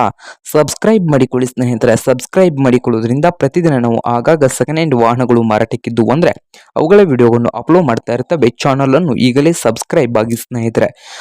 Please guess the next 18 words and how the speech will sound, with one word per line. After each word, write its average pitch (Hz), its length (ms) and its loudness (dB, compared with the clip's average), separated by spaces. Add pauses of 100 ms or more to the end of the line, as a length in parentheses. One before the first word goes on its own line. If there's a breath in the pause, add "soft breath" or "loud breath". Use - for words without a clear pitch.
(260 loud breath)
ಹಾಗೆ 190 300 2
ನಿಮ್ಮ 220 240 0
ಮುಂದೆ 247 260 6
ಇದೆ 151 200 2
ಸ್ನೇಹಿತರೆ, 151 480 -2
ಸ್ವರಾಜ್ 139 540 2
ಎ 143 100 -2
ಡಬಲ್ 127 360 2
ಫೈವ್ 123 140 4
ಸ್ನೇಹಿತರೆ. 117 460 2
ಟ್ರ್ಯಾಕ್ಟರ್ 110 300 -2
ಬಂದು 160 320 2 (440 loud breath)
ಸ್ವರಾಜ್ 156 340 4 (140)
ಎ 139 120 -2
ಡಬಲ್ 123 220 -2
ಫೈವ್ 147 400 2
ಟ್ರ್ಯಾಕ್ಟರ್ 131 300 0
ಒಂದು 170 340 2